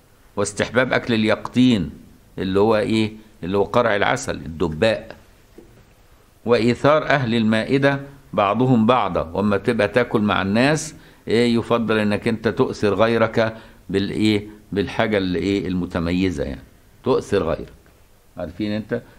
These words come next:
تاكل مثلًا، تلاقي حتة لحمة جميلة كده، تروح واخدها، بدل ما تاكلها اديها إيه؟ ل-، للإنسان.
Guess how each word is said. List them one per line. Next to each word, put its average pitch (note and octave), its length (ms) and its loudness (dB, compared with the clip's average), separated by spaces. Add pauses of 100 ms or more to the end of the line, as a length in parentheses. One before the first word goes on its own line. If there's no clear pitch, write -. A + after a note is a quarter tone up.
(140)
تاكل F#2 280 -2
مثلًا، A#2 440 0 (280)
تلاقي G2+ 220 -2
حتة - 400 -6
لحمة - 240 -2
جميلة G#2+ 340 4
كده، C3+ 300 0 (240)
تروح F#2+ 180 -2
واخدها، C3+ 520 2 (580)
بدل A2+ 180 4
ما G#2+ 140 4
تاكلها C#3+ 520 2 (260)
اديها F#2 320 2
إيه؟ F#2 260 0 (1160)
ل-، E2 800 0
للإنسان. D2+ 540 -4